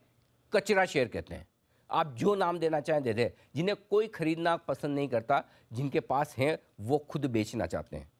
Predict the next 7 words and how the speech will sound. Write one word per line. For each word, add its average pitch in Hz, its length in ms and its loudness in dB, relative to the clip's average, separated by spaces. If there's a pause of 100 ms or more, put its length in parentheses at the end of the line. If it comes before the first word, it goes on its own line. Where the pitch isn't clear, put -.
सोचिए, 92 340 0 (380)
तो 220 220 0
ऐसे 170 300 2
में 196 240 2 (320)
जितने 214 400 0
अमाउंट 196 340 2
का 196 140 0